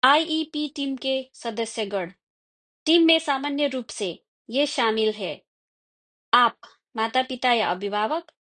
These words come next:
सामान्य शिक्षा शिक्षक, विशेष शिक्षा शिक्षक, विद्यालय प्रशासक, मूल्यांकन विशेषज्ञ जैसे विद्यालय मनोवैज्ञानिक, आपका बच्चा विशेष रूप से संक्रमण योजना के लिए।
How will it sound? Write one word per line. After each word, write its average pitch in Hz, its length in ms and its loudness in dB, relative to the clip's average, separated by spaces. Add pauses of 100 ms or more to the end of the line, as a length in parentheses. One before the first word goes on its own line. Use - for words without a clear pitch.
सामान्य 247 480 0
शिक्षा 220 460 -6
शिक्षक, - 500 -4 (560)
विशेष 277 280 4
शिक्षा 233 400 -6
शिक्षक, 302 480 -2 (400)
विद्यालय 240 440 4
प्रशासक, 214 600 -2 (520)
मूल्यांकन 247 520 0
विशेषज्ञ 220 680 -4
जैसे 202 460 -6 (200)
विद्यालय 202 540 0
मनोवैज्ञानिक, 208 880 -2 (520)
आपका 196 300 -2
बच्चा 254 460 0 (100)
विशेष 220 420 -4
रूप 202 140 -4
से 208 300 -8 (720)
संक्रमण 247 420 2
योजना 202 420 2
के 202 160 -2
लिए। 170 360 -6